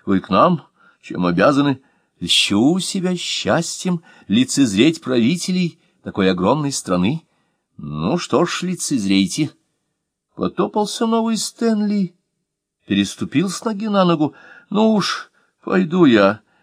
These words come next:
душновато тут, да не весело. Заходите ещё как-нибудь, почту за честь. Я когда-нибудь в будущем году наведаюсь». Повернулся.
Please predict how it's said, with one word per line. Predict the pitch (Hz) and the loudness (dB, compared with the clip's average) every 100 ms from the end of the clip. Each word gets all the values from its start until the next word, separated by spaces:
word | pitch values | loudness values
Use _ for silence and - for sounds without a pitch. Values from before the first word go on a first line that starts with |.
| _ | _
душновато | - 185 - 190 202 185 - 98 | -6 -6 -4 0 4 4 2 -2
тут, | 110 95 - _ _ _ | 0 -4 -8 _ _ _
да | - 80 | -2 2
не | 95 | 4
весело. | 87 82 101 85 80 _ _ _ _ - | 4 2 0 -2 -4 _ _ _ _ -6
Заходите | 92 - 180 185 208 | -4 0 0 0 -2
ещё | 185 147 143 | 0 2 2
как-нибудь, | - 127 123 113 113 - _ _ | 4 4 4 2 2 0 _ _
почту | 123 - - 92 | -4 -4 -4 -4
за | 110 110 | -4 -4
честь. | - 90 110 - - _ _ - | -4 -4 -4 -6 -14 _ _ -6
Я | 180 190 | 0 0
когда-нибудь | 185 175 190 190 175 - _ _ | 0 -2 0 -2 -4 -8 _ _
в | 175 | -10
будущем | 170 202 196 165 233 226 | -4 -2 -2 -4 -2 2
году | 240 190 156 107 113 | 2 4 4 4 2
наведаюсь». | 143 113 101 98 98 92 - _ _ | 4 4 4 4 2 0 -8 _ _
Повернулся. | - 85 104 143 226 - - - | -6 -2 0 2 2 0 -8 -12